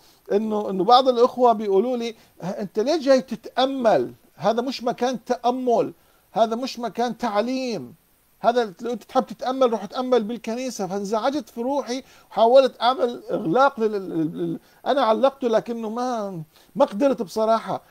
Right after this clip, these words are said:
لكن، لكن هذا اللي، هذا هو عمل المسحة. المسحة مع الروح القدس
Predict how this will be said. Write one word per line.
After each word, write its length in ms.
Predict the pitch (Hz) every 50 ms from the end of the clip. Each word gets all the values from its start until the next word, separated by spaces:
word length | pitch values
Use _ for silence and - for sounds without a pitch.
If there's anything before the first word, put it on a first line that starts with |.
| _ _ _ -
لكن، 340 | 254 285 - - 277 247 - _ _ _ _ _ _ _ -
لكن 260 | - 254 247 269 254 - _ _ _ _ _ _ _ _ -
هذا 360 | - 151 240 370 415 359 349
اللي، 380 | 311 269 247 240 220 - 220 208
هذا 300 | 185 262 330 349 302 277
هو 180 | 277 262 240
عمل 420 | 220 202 226 240 240 240 240 254 247
المسحة. 520 | 220 190 185 185 - - - - - - _ _ _ _ _ _ _ _ _ - -
المسحة 840 | 226 240 233 233 302 381 - - - - 240 233 233 240 262 262 - _ _ _ _ _ _ _ _ _ _ -
مع 220 | 196 208 202 190 185
الروح 320 | 165 180 262 330 311 -
القدس 720 | 285 - - - 185 175 170 175 185 185 - - - -